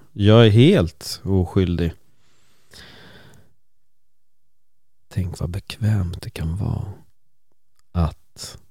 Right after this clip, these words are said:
skylla ifrån sig. Att ingenting beror på dig. Men tänk hur skönt det är när du ändå kan börja se att, ah, här var det jag som gjorde fel.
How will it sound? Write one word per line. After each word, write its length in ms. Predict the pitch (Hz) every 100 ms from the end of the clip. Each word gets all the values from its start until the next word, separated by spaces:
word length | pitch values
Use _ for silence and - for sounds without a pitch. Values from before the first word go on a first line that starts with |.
| - - - - - -
skylla 600 | - - 107 92 90 87
ifrån 680 | 87 - 98 107 113 95 92
sig. 460 | - - - 110 - - - - - -
Att 160 | - -
ingenting 880 | 107 95 95 - 123 135 98 90 85
beror 340 | 85 85 82 -
på 220 | 98 85 -
dig. 340 | - 104 80 - - - - - - - - -
Men 200 | - 92
tänk 360 | 92 113 113 -
hur 40 |
skönt 540 | 107 - 135 147 123 -
det 80 | 92
är 240 | 90 87
när 160 | 87 87
du 80 |
ändå 160 | 90 87
kan 220 | - 92
börja 140 | 87 85
se 380 | - 117 104
att, 200 | 82 -
ah, 140 | 92 87
här 200 | 85 95
var 100 | 92
det 60 |
jag 180 | 90 90
som 120 | -
gjorde 140 | 92 87
fel. 280 | - 90